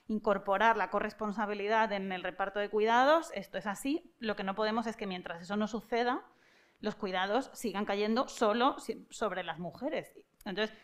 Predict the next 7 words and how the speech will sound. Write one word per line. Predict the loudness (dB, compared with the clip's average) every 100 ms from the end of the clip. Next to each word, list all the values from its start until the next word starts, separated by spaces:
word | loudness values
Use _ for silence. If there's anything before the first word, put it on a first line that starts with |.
| _ -8
el | -6
Estado | -6 0 4
ahí | 4
tiene | 2 2
un | 2
papel | 2 0 -4
fundamental, | -2 0 0 -2 -4 4 6 6 2